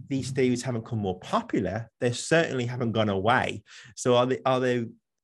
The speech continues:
tools that we can use to try and deal with some of the emotions, some of, some of the, some of the, um, the needs and the skills that could try and reduce people's reliance on them in the future? 'Cause again,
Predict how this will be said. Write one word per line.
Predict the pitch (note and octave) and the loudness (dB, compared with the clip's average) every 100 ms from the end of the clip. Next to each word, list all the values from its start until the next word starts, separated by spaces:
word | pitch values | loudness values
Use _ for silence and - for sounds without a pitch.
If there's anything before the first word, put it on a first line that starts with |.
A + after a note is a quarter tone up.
| - | -4
tools | - G#3 F#3+ | 2 4 4
that | E3 B2+ | 0 -2
we | B2+ | -2
can | B2+ | -2
use | A#2 F3 F3+ | 0 0 -2
to | B2+ | -4
try | C3+ A#2 | -2 0
and | A2+ | 0
deal | A#2+ D#3+ F#3 D3 | 0 2 2 2
with | B2 | 0
some | - B2 | -2 -4
of | G#2+ | -2
the | |
emotions, | G#2 A2+ D3+ E3+ - D3 D3+ D3 | -2 2 2 2 -2 -8 -8 -8
some | A#2 | -6
of, | G2 F#2+ | -6 -6
some | A2 F#2+ | -8 -8
of | |
the, | G2 | -10
some | - - G2+ | -14 -10 -10
of | F#2+ | -8
the, | F#2+ G2 - - - - | -8 -8 -12 -20 -20 -12
um, | - G2 F2+ F2+ F2+ _ _ _ _ - - | -4 -2 -2 -4 -8 _ _ _ _ -16 -6
the | C3 | -2
needs | A#2 D#3 F3 F3 C#3+ - | 0 2 2 0 -4 -2
and | C#3+ | -2
the | E3+ | -2
skills | - A2 F#2+ G#2+ | -2 -2 0 -4
that | A2 | -8
could | - D3+ A#2+ | -4 -4 -4
try | - D#3+ G3 A3+ A3 C3 G#2+ - - - | -6 0 2 4 4 2 0 -8 -16 -10
and | C3 B2 | -6 -2
reduce | A#2 A2 A#2 E3+ E3+ | 0 0 0 0 -2
people's | - A#2+ | -10 -4
reliance | A2+ B2 F#3 F3 - | -2 -2 -2 -2 -4
on | A2+ G2+ | -6 -4
them | F2 F#2 - | -8 -12 -10
in | A2+ F2+ - | -8 -8 -10
the | G#2 | -14
future? | - G3+ - - - _ _ - | -10 -10 -10 -12 -14 _ _ -14
'Cause | C#3+ | -8
again, | C#3 F#3+ | 0 0